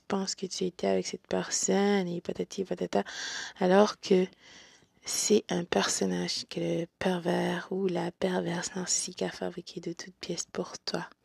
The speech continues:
<laughs> Cette personne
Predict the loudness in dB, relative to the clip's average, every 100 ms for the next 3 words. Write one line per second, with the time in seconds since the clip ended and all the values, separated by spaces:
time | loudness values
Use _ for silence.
0 | _ _ _ _ _ _ _ _ _ _
1 | -14 -12 -14 _ _ _ _ _ -20 -20
2 | -6 -2 4 4 4 0 -8 -10 0 0
3 | 2 -4 4 6 6 2